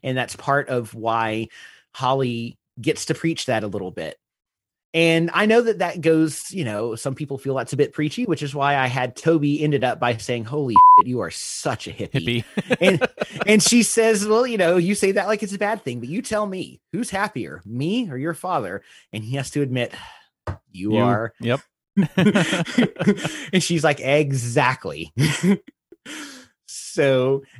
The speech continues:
Speaker 1: and, and of course it ends with one of my favorite parts of, you know, that she tells him, "Even if you can be a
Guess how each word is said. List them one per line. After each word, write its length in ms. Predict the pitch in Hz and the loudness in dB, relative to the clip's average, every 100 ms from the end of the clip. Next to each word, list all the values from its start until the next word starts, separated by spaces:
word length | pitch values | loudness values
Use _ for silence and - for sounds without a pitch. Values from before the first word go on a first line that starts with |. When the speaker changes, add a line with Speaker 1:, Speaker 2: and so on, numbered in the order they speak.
| - | -8
Speaker 1:
and, 240 | 156 147 | -2 -2
and 160 | 143 151 | 0 -2
of 80 | 147 | -2
course 260 | 170 160 | -2 -2
it 100 | 160 - | -4 -6
ends 260 | 143 147 | -4 -4
with 100 | 135 | -6
one 60 | 143 | -6
of 40 | |
my 160 | 143 127 | -4 -4
favorite 360 | - 143 143 | 0 0 0
parts 420 | 135 123 120 - - | -2 -2 -2 -6 -2
of, 360 | 113 110 101 | 0 0 -2
you 100 | 131 | -4
know, 280 | 107 104 104 | -2 0 -2
that 320 | 98 107 98 98 | -2 -2 -2 -4
she 300 | - 113 113 | -6 -6 -6
tells 360 | - 107 104 | -4 -2 -2
him, 140 | 110 107 | -4 -6
"Even 300 | 117 135 143 | -4 -2 -2
if 260 | 131 - | -4 -4
you 100 | 135 | -4
can 180 | 127 120 | -2 -4
be 180 | 120 | 0
a 40 | 143 | -2